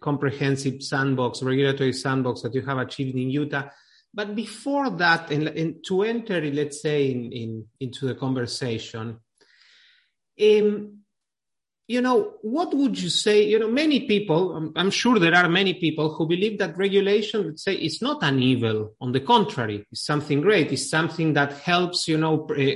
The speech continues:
protect us from, you know, evildoers, you know, wrong, you know, bad businessmen and, and things like that. How, let's say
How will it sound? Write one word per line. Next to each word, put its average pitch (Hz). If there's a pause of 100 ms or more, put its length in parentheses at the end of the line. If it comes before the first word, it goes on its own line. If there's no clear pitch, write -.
protect 196
us 180
from, 147
you 143
know, 139 (220)
evildoers, 135
you 123
know, 117
wrong, 117
you 110
know, 113
bad 117
businessmen 117
and, -
and 120
things 147
like 131
that. 139 (1000)
How, 294
let's 214
say 214